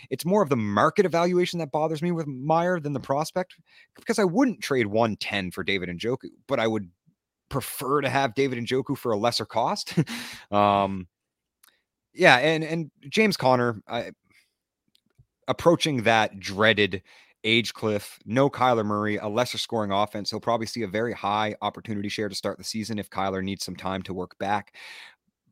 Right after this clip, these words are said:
But that said, that could lead to ultimately some incredible injury for James Conner, as he's shown throughout his career. That's where things get a little rough with James.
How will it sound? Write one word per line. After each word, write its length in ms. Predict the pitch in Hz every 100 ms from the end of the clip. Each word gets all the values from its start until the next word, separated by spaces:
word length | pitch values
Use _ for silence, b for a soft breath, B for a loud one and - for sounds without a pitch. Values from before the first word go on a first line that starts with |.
| _ -
But 140 | 139
that 220 | 139 127
said, 200 | - 123
that 140 | 117 -
could 120 | 101
lead 220 | 110 104
to 340 | - 101 95 - _ -
ultimately 420 | 110 104 95 104
some 420 | - 98 92 95 - _ _ _ _ _
incredible 420 | 120 110 117 101 104
injury 300 | 110 113 107
for 260 | - 107
James 300 | 101 117 110
Conner, 300 | - 110 107
as 120 | 107 -
he's 220 | 110 - _
shown 420 | - 127 117 107
throughout 240 | - 113 110
his 100 | -
career. 380 | 110 110 107 B B B B B _ 113
That's 200 | 160 147
where 120 | 143
things 220 | 127 113
get 100 | 117
a 60 | 107
little 180 | 104 98
rough 240 | 104 -
with 80 | 107
James. 420 | 104 104 104 -